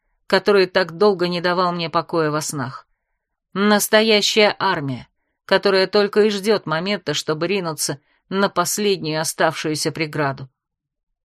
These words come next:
Аллар милосердный! Да что же тут творится?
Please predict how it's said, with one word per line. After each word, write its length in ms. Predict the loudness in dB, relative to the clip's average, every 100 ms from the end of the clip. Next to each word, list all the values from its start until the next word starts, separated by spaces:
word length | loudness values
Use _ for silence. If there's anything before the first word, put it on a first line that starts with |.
| _ _ -4
Аллар 540 | 0 2 4 4 2
милосердный! 840 | -2 -4 -4 -4 -4 -4 -8 -10 -14 _ _ _ _ _ -2
Да 260 | 0 0
что 300 | 0 2 2
же 100 | 2
тут 240 | -2 -6 -4
творится? 640 | -2 -2 -2 -4 -6